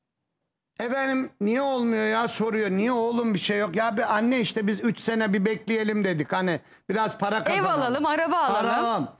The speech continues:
Speaker 1: Hocam derdi ki bir organ kendini kullandırmazsa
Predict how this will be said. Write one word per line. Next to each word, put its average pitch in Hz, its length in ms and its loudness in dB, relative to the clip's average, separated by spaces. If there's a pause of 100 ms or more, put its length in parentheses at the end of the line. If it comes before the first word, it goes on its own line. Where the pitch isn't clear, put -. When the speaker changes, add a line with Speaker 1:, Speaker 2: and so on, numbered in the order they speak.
(460)
Speaker 1:
Hocam 254 640 0
derdi 285 440 2
ki 190 320 -2 (880)
bir 285 280 0
organ 247 800 0
kendini 262 640 2
kullandırmazsa 262 1400 0